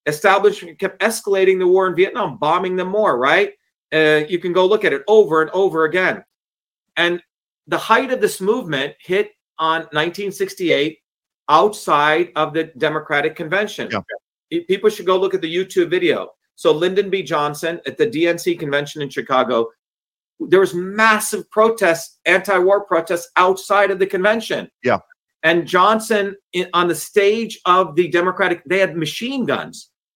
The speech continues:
Speaker 1: pointed
Speaker 2: Mm.
Speaker 1: at the doors. All right. So Johnson unleashes with Mayor Daley, who was another scumbag mafia,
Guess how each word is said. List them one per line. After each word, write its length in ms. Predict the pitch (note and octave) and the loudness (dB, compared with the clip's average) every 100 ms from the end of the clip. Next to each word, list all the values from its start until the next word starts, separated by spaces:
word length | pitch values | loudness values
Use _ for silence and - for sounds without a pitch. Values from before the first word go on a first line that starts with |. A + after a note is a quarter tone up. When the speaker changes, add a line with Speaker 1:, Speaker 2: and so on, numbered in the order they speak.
| _ | _
Speaker 1:
pointed 280 | - G#3+ G#3 | 2 4 4
Speaker 2:
Mm. 40 | F#3 | 2
Speaker 1:
at 80 | F3 | 0
the 80 | |
doors. 520 | D#3 G3+ A#3+ A#2+ - _ _ _ _ _ C#3 | 4 4 4 -2 -8 _ _ _ _ _ 2
All 80 | |
right. 260 | D#3 G#3+ A3+ _ _ _ _ | 4 4 -2 _ _ _ _
So 460 | - G3+ G3 F#3+ - - | 0 4 4 2 -4 -8
Johnson 560 | D3 F3+ A3+ A3 A3 E3+ | 2 4 4 0 -4 0
unleashes 720 | F3+ G#3+ F#3+ F3+ - F3+ F3 - _ _ | 0 2 0 0 0 0 0 -4 _ _
with 220 | C#3+ E3 E3 | -2 -2 -2
Mayor 320 | C#3+ D3+ F3 | 0 2 4
Daley, 440 | D#3 D3 C3 C3+ D3+ | 4 4 4 0 -2
who 60 | |
was 140 | C#3+ C#3+ | -2 0
another 280 | D3+ D#3+ D3+ | 2 2 0
scumbag 480 | - C3 B2+ B2 | -2 -2 2 0
mafia, 580 | A#2+ C3+ C#3+ A2+ A2 D#3 | 0 -2 -2 -4 -6 -6